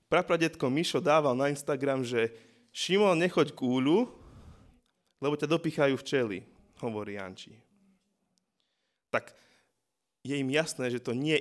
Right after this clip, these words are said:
im vtedy Janči hovoril, že "nechoďte k tomu úľu". Ten úľ už ani neexistuje, už tam dávno rastú jablone.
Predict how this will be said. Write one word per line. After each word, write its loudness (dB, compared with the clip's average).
im 2
vtedy -2
Janči -4
hovoril, -4
že -8
"nechoďte -10
k -14
tomu -8
úľu". -10
Ten -4
úľ -2
už -6
ani -4
neexistuje, 0
už -8
tam -6
dávno 4
rastú 2
jablone. 0